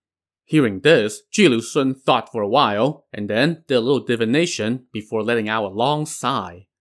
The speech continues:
When Jiang Ziya asked why he sighed, he explained, "Based on my divination just now, this scoundrel and that girl were destined to be together. This was preordained, not a coincidence. If we can get them together,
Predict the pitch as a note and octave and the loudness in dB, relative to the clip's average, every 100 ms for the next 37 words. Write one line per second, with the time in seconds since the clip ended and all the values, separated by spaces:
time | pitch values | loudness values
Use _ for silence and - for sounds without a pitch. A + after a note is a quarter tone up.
0 | _ _ _ - G#2 - D#3 D#3 G#2+ - | _ _ _ -10 -6 0 0 0 -2 0
1 | G#2+ G#2 - - B2 D3 G#2 G#2 - G#2+ | -2 -4 -8 -4 0 2 0 -6 -8 -6
2 | G2 G#2 G#2+ _ _ - G#2+ - - G2+ | -4 -4 -4 _ _ -8 -8 -8 -8 -6
3 | G#2 A2 _ _ _ _ _ _ _ C3 | -6 -8 _ _ _ _ _ _ _ 2
4 | C#3+ C3 A2 G#2+ G#2+ G#2+ G#2+ C#3+ D#3 A2 | 2 0 -2 -2 -2 -2 0 0 0 -4
5 | G2 G2+ - C3+ A#2 G#2 - _ _ G#2+ | -8 -10 -4 0 0 -2 -8 _ _ -6
6 | - - C#3 C3+ A2+ G2 G2 A2+ G#2+ F#2 | -6 -2 0 0 -4 -6 -6 -6 -6 -8
7 | - D3+ G#2 G#2+ - _ _ G#2 G2 - | -2 2 2 2 -2 _ _ -8 -4 -2
8 | F3 - G#2+ F#2 F#2 C3 B2+ - - B2+ | -2 -4 -8 -8 -6 -4 -4 -6 -2 2
9 | C3 F#2 E2+ _ _ _ _ C#3+ C#3 A2+ | 2 0 -8 _ _ _ _ 0 0 -2
10 | G2+ - C3 D3 G#2 - C3 G2 F2 _ | -8 -6 -4 -2 -2 0 0 0 -8 _
11 | _ A2 A2+ B2+ - G2+ - G2 C#3 C#3+ | _ -4 -2 -4 -10 -12 -10 -2 0 0
12 | G#2 F2 F#2+ - - _ _ G#2+ - B2 | -4 -12 -16 -20 -20 _ _ -14 -8 -6
13 | G2+ A2 G#2 G#2 G2+ G2+ G#2+ D3 E3+ E3 | -4 -6 -4 -6 -6 -4 0 2 0 -2